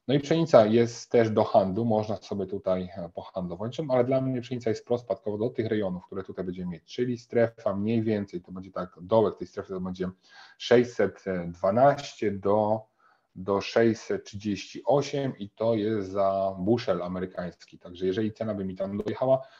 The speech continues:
to ja z dużą przyjemnością będę przekonany, że w tej mojej strefie, którą sobie tutaj wyznaczyłem,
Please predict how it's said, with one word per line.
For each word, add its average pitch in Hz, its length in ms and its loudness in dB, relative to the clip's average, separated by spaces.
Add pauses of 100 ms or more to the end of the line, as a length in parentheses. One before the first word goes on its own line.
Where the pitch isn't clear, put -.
(120)
to - 80 -2
ja 101 80 4
z 101 40 -2
dużą 120 200 4
przyjemnością 104 640 -2
będę 98 200 -6
przekonany, 101 420 -8
że 92 100 -8
w - 80 -16 (200)
tej 127 180 0
mojej 101 220 -2
strefie, 92 220 -6
którą 92 200 -10
sobie 87 180 -8
tutaj 92 180 -10
wyznaczyłem, 90 520 -6